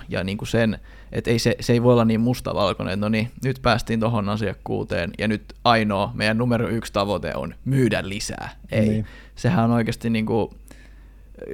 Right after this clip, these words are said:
Speaker 1: kliseisesti sanottuna se on oikeasti auttaa ja kehittää sitä niinku asiakkaan liiketoimintaa ja ylipäätään, no mitä kaikkea sä oot tässä nyt maininnutkin. Ja sit tää ehkä myy lisää tulee sen kautta sit semmosena niinku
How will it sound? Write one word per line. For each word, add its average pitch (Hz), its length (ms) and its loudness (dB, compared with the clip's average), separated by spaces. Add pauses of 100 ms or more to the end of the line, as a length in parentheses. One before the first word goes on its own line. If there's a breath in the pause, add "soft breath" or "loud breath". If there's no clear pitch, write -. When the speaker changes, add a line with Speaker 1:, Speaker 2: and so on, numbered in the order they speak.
(140)
Speaker 1:
kliseisesti 127 560 8
sanottuna 113 520 2
se 117 80 0
on 120 80 2
oikeasti 117 480 0
auttaa 117 400 2
ja 113 80 2
kehittää 113 480 -2
sitä - 260 -6
niinku 101 200 -2
asiakkaan 113 680 0
liiketoimintaa 107 1160 -2
ja 104 220 0
ylipäätään, 110 560 -2
no 147 40 -2
mitä 185 220 0
kaikkea 147 280 2
sä 131 80 4
oot 117 120 2
tässä 120 200 -2
nyt 95 120 -4
maininnutkin. 78 720 -8 (360 loud breath)
Ja 113 120 0
sit - 300 -2 (140)
tää 117 400 4
ehkä 123 260 2
myy 131 300 8
lisää 120 420 4
tulee 117 300 0
sen 113 200 0
kautta 107 340 -4
sit - 180 -6
semmosena 104 480 -2
niinku 101 400 0